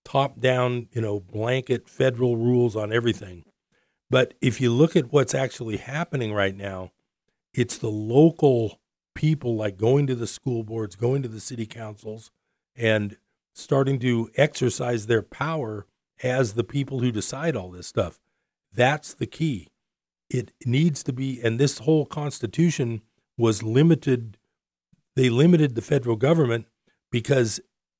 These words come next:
they wanted all the power to still be with the, with the people at the local level.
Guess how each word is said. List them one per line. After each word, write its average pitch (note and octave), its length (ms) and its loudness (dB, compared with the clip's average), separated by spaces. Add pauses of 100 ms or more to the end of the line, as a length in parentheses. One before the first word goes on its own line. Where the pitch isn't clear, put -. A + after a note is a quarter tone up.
(160)
they C3 160 4
wanted C3+ 400 2
all B2+ 300 0
the B2 100 -2
power C#3 440 -4
to G#2+ 160 -10
still C3 260 0
be B2 240 -6
with A2 240 -4
the, G#2+ 140 -8 (440)
with A#2 180 0
the A2 100 -8
people F2+ 560 -2 (400)
at A#2+ 200 -2
the B2 80 -4
local A2+ 400 0
level. A#2 380 0